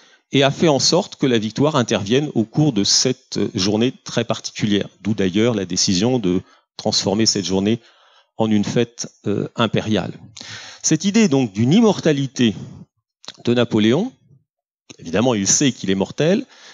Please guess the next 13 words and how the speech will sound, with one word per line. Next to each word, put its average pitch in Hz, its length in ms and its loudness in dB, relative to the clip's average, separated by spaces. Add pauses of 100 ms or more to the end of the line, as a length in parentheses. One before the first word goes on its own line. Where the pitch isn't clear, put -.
cette - 220 -4
idée 185 200 2
d'immortalité 147 840 0
de 123 60 -4
Napoléon, 120 600 2
elle 139 220 2
va 151 280 0
là 127 180 2
aussi 143 420 0
très - 280 -2
largement 135 460 2
contribuer 120 640 0 (540)
à, 151 380 2